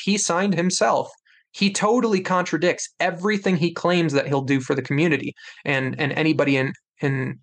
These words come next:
uh, situation involving the law enforcement. So he knows what he's doing is wrong. And, and then in the situation, I told him, "If you keep doing this, you know, I'm reflecting, I'm playing a mirror for them. That's it.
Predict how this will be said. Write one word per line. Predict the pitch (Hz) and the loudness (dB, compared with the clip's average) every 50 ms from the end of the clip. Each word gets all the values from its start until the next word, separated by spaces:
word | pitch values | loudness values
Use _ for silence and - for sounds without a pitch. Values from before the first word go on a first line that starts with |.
| _ _ _ _ _ - | _ _ _ _ _ -2
uh, | 139 127 127 120 | 0 0 0 0
situation | 123 - 127 127 131 135 131 127 - 131 | -2 -4 -4 0 0 0 0 0 0 -2
involving | 131 127 127 123 127 127 127 127 131 131 | 0 0 2 0 2 0 -2 -4 -4 -2
the | 127 127 127 127 - - | -2 0 0 0 0 2
law | 147 175 220 | 2 2 2
enforcement. | 190 - - - - - 180 190 - - _ - - - - - - - - - _ | 2 -2 -6 -10 -8 -10 -12 -14 -14 -16 _ -20 -20 -20 -20 -20 -20 -20 -20 -20 _
So | - - - 196 180 175 156 127 | -4 0 2 2 4 2 2 0
he | 135 - 208 240 | -2 -2 2 2
knows | 247 214 226 294 330 311 196 | 4 4 4 2 2 0 2
what | 180 185 151 | 0 0 0
he's | 147 131 | 0 -2
doing | 123 139 135 131 123 120 123 123 - _ _ _ _ | -2 0 0 0 0 -2 -4 -8 -12 _ _ _ _
is | 156 151 127 131 | -2 0 0 0
wrong. | 127 123 - - 131 123 - _ _ _ _ _ _ | 0 0 0 -2 -6 -10 -16 _ _ _ _ _ _
And, | 180 180 180 | -2 0 2
and | 170 180 | 2 2
then | 180 175 170 | 0 0 -2
in | - - 208 240 262 | 0 0 2 4 4
the | 247 202 | 2 2
situation, | - 214 196 - 175 151 165 196 254 254 - 156 147 147 151 - - | 2 -2 0 0 2 2 2 2 2 0 0 -2 -2 -2 -4 -4 -4
I | 156 170 | -4 -4
told | 170 - 202 254 285 247 | -2 0 0 0 2 0
him, | 156 131 131 127 - _ _ _ | -2 -4 -4 -8 -14 _ _ _
"If | - 170 165 170 | -2 -2 -2 0
you | 170 202 226 | 0 -2 -2
keep | 220 - 240 247 220 - 156 | 0 0 0 0 0 0 0
doing | 147 170 262 311 277 180 | 2 2 2 2 2 2
this, | 143 139 185 240 - - - - - _ _ | 2 2 2 0 0 -4 -6 -8 -14 _ _
you | - 170 | 0 0
know, | 160 151 - | 0 2 0
I'm | 170 196 262 302 302 233 | 0 0 2 2 2 0
reflecting, | 196 185 - - - 180 202 196 - - - 120 95 - - - | 0 -2 -2 -2 -2 -2 -2 -2 -4 -4 -4 -4 -4 -12 -4 -4
I'm | 170 220 233 208 233 | -2 -2 -2 -4 -6
playing | - - 226 208 185 165 | -2 0 2 2 2 2
a | 143 | 2
mirror | 139 156 196 220 156 - - - - _ _ _ _ | 2 2 4 4 4 2 0 -4 -12 _ _ _ _
for | - 147 135 | -4 -2 -2
them. | 135 - - - | -2 -2 -4 -2
That's | 147 180 196 - - | -2 -4 -4 0 0
it. | 170 - - | 0 0 0